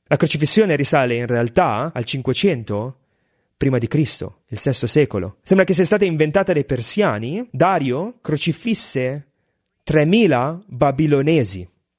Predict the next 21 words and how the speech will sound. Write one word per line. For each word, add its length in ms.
Questa 180
è 40
la 60
prima 220
volta 340
che 120
ne 80
leggiamo. 560
Alessandro 500
Magno, 640
nel 120
grande 280
impero 400
greco, 680
crocifisse 920
duemila 480
cittadini 920
della 160
città 300
di 160
Tiro 500